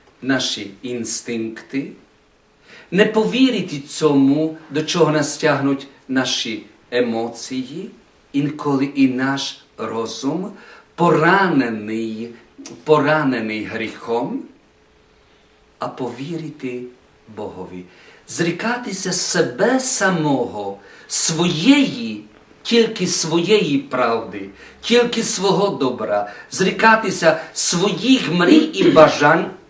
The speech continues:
егоїстичних, щоб дати місце цьому, що об'являє Бог. Відвічна любов.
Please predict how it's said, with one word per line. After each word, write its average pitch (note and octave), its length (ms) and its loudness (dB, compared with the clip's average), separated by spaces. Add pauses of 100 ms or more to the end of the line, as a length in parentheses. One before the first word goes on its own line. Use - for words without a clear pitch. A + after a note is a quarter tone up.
(140)
егоїстичних, D3 1300 2 (360)
щоб D#3+ 320 0
дати F3+ 280 2
місце D#3 920 -2 (800)
цьому, C#3+ 640 -2 (440)
що - 240 -6
об'являє B2 960 -6 (240)
Бог. G#2+ 280 -14 (1800)
Відвічна A2+ 580 -12 (120)
любов. F2+ 300 -18